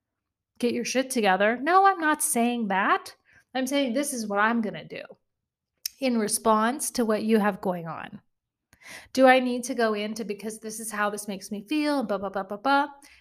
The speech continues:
Hey, man, you can decide if you wanna spend your time that way. You can decide if the people that you're in relationship deserve to hear all that, or perhaps they don't need that much information.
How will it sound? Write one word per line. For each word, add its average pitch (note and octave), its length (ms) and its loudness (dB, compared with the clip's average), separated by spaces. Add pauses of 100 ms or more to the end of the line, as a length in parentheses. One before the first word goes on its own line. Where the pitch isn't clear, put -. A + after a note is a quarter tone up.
Hey, D4+ 160 -6
man, C#4 400 -2
you B3+ 160 0
can D#4 160 -6
decide A#3+ 320 0
if A#3 140 -4
you G#3+ 80 -6
wanna G#3 140 -4
spend G3 240 -8
your F#3+ 80 -12
time F3 240 -8
that - 180 -12
way. A#2 200 -14 (880)
You C4+ 160 4
can D4 140 -2
decide B3 420 2
if A3 120 -4
the G#3+ 60 -10
people A3+ 340 -4
that B3+ 160 0
you're C4 200 0
in B3+ 100 -2
relationship A#3 880 -4 (600)
deserve A3+ 580 2
to A#3+ 140 -4
hear G3+ 460 0
all G3+ 380 2
that, G#3 380 4 (640)
or C#4+ 500 6 (260)
perhaps B3 420 4
they A#3+ 160 4
don't A3+ 200 4
need A3 200 0
that G3 200 -2
much G3+ 220 -6
information. F#3 560 -10